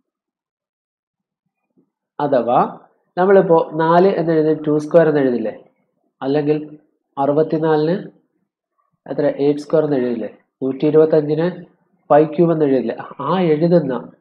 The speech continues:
കൃതിയും താഴെ ബേസും കൃതിയുമായിട്ട് എഴുതുന്ന ആ ഒരു ഫോമിൽ എഴുതുന്നതിനെയാണ് കൃത്യംഗങ്ങൾ എന്ന്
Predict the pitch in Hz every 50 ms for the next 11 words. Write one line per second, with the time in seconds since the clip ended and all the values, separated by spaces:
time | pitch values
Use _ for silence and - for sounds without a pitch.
0 | _ _ _ _ _ _ _ _ _ _ _ - - 165 175 165 180 202 208 220
1 | 240 240 240 240 - - - _ _ _ _ _ - - - 165 160 160 165 180
2 | 185 202 208 - - 147 151 156 175 180 170 - 240 226 202 196 185 180 190 190
3 | 190 190 190 190 190 175 165 175 175 170 165 160 170 175 185 180 175 - - 165
4 | 165 180 196 220 220 190 165 156 156 175 175 196 190 196 190 190 185 170 156 151
5 | 147 147 151 139 139 - 156 156 156 156 151 156 147 147